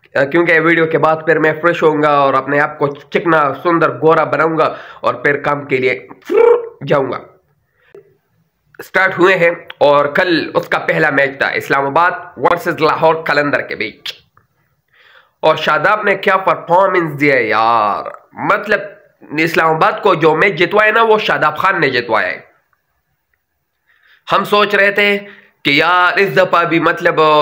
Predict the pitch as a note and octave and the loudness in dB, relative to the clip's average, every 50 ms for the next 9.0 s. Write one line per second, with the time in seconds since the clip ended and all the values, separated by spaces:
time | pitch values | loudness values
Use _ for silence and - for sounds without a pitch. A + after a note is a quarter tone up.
0 | D3 D3 C#3+ D3 D3 C#3+ F3 F3+ F3 F3 F3+ D#3+ D#3+ D3+ - - - - - D#3+ | 4 4 2 2 0 2 0 0 0 0 0 2 2 2 0 -4 -8 -8 -2 0
1 | E3+ F3 E3+ E3 E3 E3 E3+ D#3+ D#3 D#3 D3 C#3+ - E3 D#3+ D#3+ E3 E3 D#3+ E3 | 2 2 2 2 2 0 0 0 0 0 -2 -2 0 2 4 4 4 4 4 2
2 | E3 D#3+ D#3+ D3+ D3 D3 D3+ D#3 D#3+ D#3+ - E3+ E3+ - E3 D#3+ D#3+ E3 E3+ E3+ | 2 2 2 0 0 2 2 0 0 2 0 -2 0 0 -2 -2 -2 -2 -6 -2
3 | - E3+ D#3+ D#3+ D#3+ D#3 D#3 D#3+ D#3 D#3 D3 D#3 D#3 D3+ D3+ D3+ D3 D3 C#3 - | 0 -2 0 2 0 0 0 0 0 0 0 0 2 2 2 2 2 0 0 -4
4 | - - - - - - _ - C3 C3 B2+ B2+ B2+ B2+ B2+ - - - C3 C#3+ | -8 -12 -16 -18 -18 -20 _ -18 -16 -14 -14 -14 -14 -14 -16 -18 -16 -12 -8 -4
5 | D3 C#3+ D#3 E3+ F3 F3+ E3+ F3 F3 E3+ E3+ E3+ E3 E3+ E3 D#3 D#3+ D3+ D3+ D#3 | 0 2 2 2 2 0 0 -2 -4 -2 -4 -4 -2 0 0 0 0 2 0 0
6 | D3 C#3+ - C#3+ C#3+ D#3 E3+ E3+ E3 D#3 D#3+ - - D3 C#3+ D3 D3 D3 - E3+ | 0 -2 -4 -4 -2 0 0 2 0 0 0 -2 -2 -2 -2 -2 -2 0 2 2
7 | E3 E3 E3 - D3+ D3 D#3+ E3+ D#3+ C#3 F3 E3+ F3 F#3 F3+ E3+ E3 E3+ E3 - | 2 2 0 -2 0 0 0 0 0 0 0 0 2 2 0 0 0 -2 -2 -2
8 | E3+ E3 C#3+ B2+ D#3 E3+ F3 - - D#3 D3 C3 A#2+ A#2+ A#2 G#2 G2+ - - | -4 -4 -2 -2 -2 -2 -2 -2 -2 0 0 2 0 0 0 0 -4 -4 -4